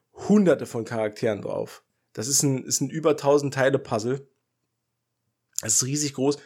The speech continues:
Bin immer noch nicht fertig. Ähm, ich, wenn es hier nicht so unordentlich wäre, würde ich dir sogar mal die, die Packung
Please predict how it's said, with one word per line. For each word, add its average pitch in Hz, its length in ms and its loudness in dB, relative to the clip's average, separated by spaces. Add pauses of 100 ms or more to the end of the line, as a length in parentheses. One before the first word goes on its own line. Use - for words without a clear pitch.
(100)
Bin - 120 -12
immer 185 140 6
noch 160 80 6
nicht 139 120 0
fertig. 123 420 0 (600)
Ähm, 120 640 -6 (1000)
ich, - 300 -20 (240)
wenn 127 220 -16
es - 100 -20
hier 170 120 -10
nicht 165 140 -8
so - 80 -16
unordentlich 139 540 -14
wäre, 139 160 -10
würde 147 140 -6
ich 147 60 -10
dir 151 120 -2
sogar 127 240 0
mal 123 140 2
die, 123 340 -6 (960)
die - 80 -6
Packung 147 420 -4